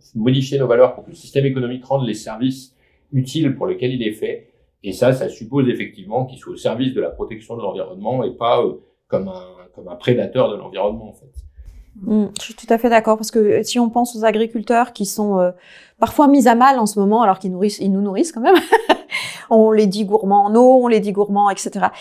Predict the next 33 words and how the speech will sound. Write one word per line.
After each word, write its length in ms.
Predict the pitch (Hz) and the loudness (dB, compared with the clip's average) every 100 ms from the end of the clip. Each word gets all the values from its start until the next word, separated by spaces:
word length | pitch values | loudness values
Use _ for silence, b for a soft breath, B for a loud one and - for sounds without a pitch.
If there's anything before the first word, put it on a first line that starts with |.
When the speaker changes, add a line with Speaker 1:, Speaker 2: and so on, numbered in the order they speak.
| B | B
Speaker 2:
Ils, 160 | 370 - _ - | -10 -10 _ 2
eux 160 | 262 285 | 6 6
aussi 340 | 277 - 302 | 6 4 2
cherchent 380 | 320 294 - 226 | 4 4 4 4
des 200 | 196 202 | 4 2
solutions 680 | 214 202 202 - 233 240 269 | 0 -6 -6 -4 -2 2 2
à 140 | 196 | 2
changer 380 | 196 208 196 208 | 0 -2 0 0
les 100 | 202 | 0
cultures, 580 | - 254 - 302 277 269 | -2 -4 0 0 2 2
à 60 | |
changer 320 | 208 208 196 190 | 0 -2 -4 -2
les 180 | 180 | 0
endroits. 520 | 196 247 220 208 220 254 | 4 4 4 4 4 4
C'est-à-dire 260 | 196 185 | -2 -4
que 140 | - 190 | -4 -6
c'est 200 | 185 185 | -6 -12
effectivement 400 | 185 170 - 190 | -12 -12 -2 2
les 100 | 226 | 2
pêchers, 360 | 226 165 190 247 | 2 0 0 0
ben, 140 | 185 | -2
ma-, 200 | 170 165 - | -4 -8 -10
maintenant, 320 | 156 156 196 | -12 -6 -6
peut-être 200 | 349 - | -6 -8
qu'on 100 | 170 | -10
pourra 220 | 165 170 | -6 -2
élever 180 | 170 165 | -2 -4
des, 180 | 160 170 | -6 -4
avoir 300 | 143 165 170 | -4 -2 -6
des 80 | 160 | -8
pêches 320 | - 135 - | -8 -8 -10
en 60 | - | -8
Normandie, 500 | - 165 165 214 | -6 -6 -4 -4